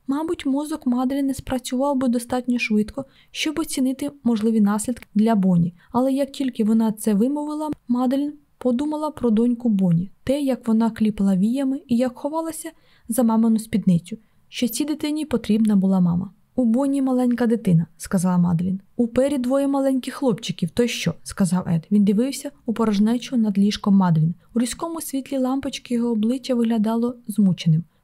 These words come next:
Вона могла бачити, який він буде, як постаріє. "Я просто не знаю, чи зможу з цим жити, Маделін". Ед перший спустився до Пері.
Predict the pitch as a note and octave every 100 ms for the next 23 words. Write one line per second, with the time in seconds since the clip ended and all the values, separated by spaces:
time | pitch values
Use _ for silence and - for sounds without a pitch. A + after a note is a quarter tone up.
0 | - B3+ D4+ D4+ C#4+ C#4+ B3 C#4+ - -
1 | C#4+ C4+ C#4 C4+ C4 B3+ G3+ G#3+ A3 B3
2 | A#3+ G#3+ G#3 G3+ - G#3 E3+ F3 _ _
3 | _ _ - A#3+ B3+ C#4 C#4 C#4 C#4 B3+
4 | A#3+ F#3 F3 - G3 G#3+ A3+ B3 C4 -
5 | B3 A#3+ A#3+ A#3 F#3+ E3 D#3 E3+ F#3+ _
6 | _ - F4 G#4+ - D4 - E4 - A#3
7 | - A3+ A3 G#3 G#3+ F#3 E3 G#3